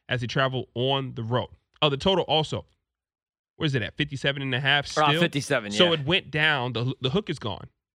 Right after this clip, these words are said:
Speaker 1: Fifty-seven is the total right now. Um, I'm telling you what I'm gonna play in this game right now before I'm taking a side. I'm playing the over. Playing the over. Talked to Alan Bell about this, but I'm all over the over. So number one, the Chiefs, they're scoring almost thirty-one points per game this season. They're, no, they're actually scoring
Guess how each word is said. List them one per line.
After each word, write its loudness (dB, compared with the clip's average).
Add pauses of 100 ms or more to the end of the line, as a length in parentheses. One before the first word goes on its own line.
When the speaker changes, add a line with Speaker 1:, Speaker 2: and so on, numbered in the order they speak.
(180)
Speaker 1:
Fifty-seven -2
is -4
the -12
total -4
right -2
now. -6 (320)
Um, 4
I'm 4
telling 0
you -2
what 4
I'm -2
gonna 0
play 0
in -2
this -4
game -2
right 0
now 2
before -4
I'm -2
taking -6
a -4
side. 0
I'm -12
playing -2
the 0
over. -4 (920)
Playing 2
the 4
over. 0 (220)
Talked 0
to 2
Alan 2
Bell 2
about 0
this, -4
but -2
I'm -2
all 2
over -2
the -2
over. -4 (200)
So 2
number 2
one, 0
the -4
Chiefs, -2 (440)
they're -6
scoring -2
almost -2
thirty-one -2
points -4
per -6
game -2
this -6
season. -4 (140)
They're, 2
no, 4
they're -2
actually 0
scoring -4